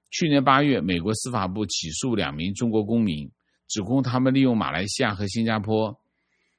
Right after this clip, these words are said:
非法向中国转运了价值几千万美元的高端人工智能芯片。随着美国不断的收紧对中国进口半，半导体，呃，先进半导体限制，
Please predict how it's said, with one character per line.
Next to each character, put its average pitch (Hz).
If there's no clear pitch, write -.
非 160
法 78
向 104
中 131
国 123
转 80
运 110
了 95
价 110
值 104
几 78
千 135
万 143
美 92
元 73
的 82
高 101
端 101
人 85
工 95
智 95
能 87
芯 92
片。 90
随 143
着 165
美 123
国 95
不 95
断 156
的 120
收 131
紧 82
对 117
中 131
国 110
进 123
口 78
半， 110
半 120
导 104
体， 71
呃， 85
先 156
进 147
半 127
导 110
体 71
限 131
制， -